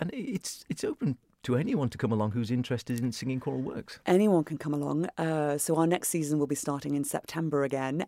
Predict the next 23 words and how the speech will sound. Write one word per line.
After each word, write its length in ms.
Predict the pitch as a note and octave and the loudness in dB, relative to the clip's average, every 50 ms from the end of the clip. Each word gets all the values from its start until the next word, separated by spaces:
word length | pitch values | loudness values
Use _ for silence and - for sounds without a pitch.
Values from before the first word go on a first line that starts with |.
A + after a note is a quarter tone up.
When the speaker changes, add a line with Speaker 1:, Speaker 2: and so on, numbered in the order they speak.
| _ | _
Speaker 2:
and 460 | - D3+ D3+ D3 D3 D3 C#3+ D3 C#3+ | 2 2 4 4 2 2 2 0 2
there's 160 | C3+ D#3+ D3+ D3+ | 2 2 4 4
no 160 | F#3+ F#3+ F3 | 4 6 4
audition. 500 | D#3 D3+ C#3+ - - E3 F#3+ A3+ A#3 - - | 4 4 0 -4 -4 -2 -2 -2 -2 -2 0
Anyone 360 | - E3+ E3+ E3+ E3 D#3+ D3+ D3+ | 2 4 6 8 8 8 6 6
who 160 | D#3 E3 D3+ | 4 2 4
wants 220 | D3 D3+ C3+ - | 4 2 0 0
Speaker 1:
So 40 | - | 2
Speaker 2:
to 80 | - C3 | 4 4
Speaker 1:
that's 120 | - - | 6 4
Speaker 2:
sing. 120 | C#3 C#3+ | 4 4
Speaker 1:
great, 160 | - G2 G#2+ A#2+ | 4 4 4 2
'cause 60 | - | 2
I'm 80 | G#2 G2+ | 0 0
sure 160 | - B2+ A2+ | 2 2 4
a 40 | G2+ | 4
lot 120 | G2 - | 4 2
of 60 | - | 0
people 160 | - G2+ D#2 F#2 | -2 -4 -4 0
think, 100 | F#2+ G2+ | 2 2
"Oh, 400 | B2 B2+ C3 B2 A#2+ A#2+ A#2+ A#2+ | 4 4 4 2 2 2 0 0
I 80 | A2+ | -2
can't 300 | A#2 - A2 G#2 G#2+ G#2+ | -2 -2 -4 -4 -4 -4